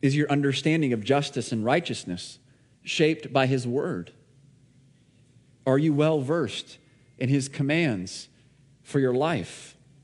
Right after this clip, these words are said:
Brothers and sisters, God has revealed himself to us. And his word is meant to shape us and form us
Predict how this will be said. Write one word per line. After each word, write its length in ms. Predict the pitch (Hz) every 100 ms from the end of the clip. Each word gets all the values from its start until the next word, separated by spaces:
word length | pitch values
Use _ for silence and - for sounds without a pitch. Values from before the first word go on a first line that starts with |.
| _ - - - _ - - _ - _ _ _ _
Brothers 300 | - 151 165
and 100 | 143
sisters, 360 | 127 160 147 120
God 260 | 143 147 156
has 360 | 147 135 123 -
revealed 640 | 123 120 117 143 160 170
himself 760 | 139 131 120 - 120 110 - - - - - _ _ _ _ -
to 220 | 127 113
us. 680 | 107 92 82 - - - - _ _ _ _ _ _ _ _ _ _ _ _ _ _ - _ _ _ _ _ - -
And 180 | 123 120
his 560 | 104 - 165 180 170 -
word 640 | 131 143 160 107 98 104 - _ _ _ _
is 180 | 147 123
meant 240 | 139 139
to 260 | - 127 120 -
shape 540 | - - 170 175 -
us 460 | 87 85 - - - _ _ _ _ -
and 180 | 123 113
form 460 | - - 175 156
us 460 | 92 87 - -